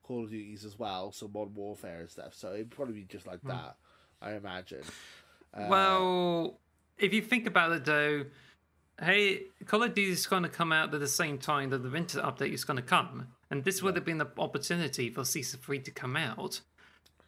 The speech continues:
Speaker 2: In fact, it could have been in August in the first place, and they could have re-, released it,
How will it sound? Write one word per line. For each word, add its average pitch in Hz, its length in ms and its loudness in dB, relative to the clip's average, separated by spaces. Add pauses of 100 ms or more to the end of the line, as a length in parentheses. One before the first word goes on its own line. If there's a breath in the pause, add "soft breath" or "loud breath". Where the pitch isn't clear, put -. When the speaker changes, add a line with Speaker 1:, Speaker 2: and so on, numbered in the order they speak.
(160)
Speaker 2:
In 151 100 -2
fact, 170 480 4 (360)
it 175 200 2
could 247 260 4
have 233 160 -2
been 160 200 0
in 156 140 0
August 160 400 0
in 156 60 -2
the 147 80 -2
first 190 360 0
place, - 400 -6
and 143 140 -2
they 151 100 0
could 139 180 -4
have 131 160 -2
re-, 131 120 0 (320)
released 180 400 0
it, - 240 -8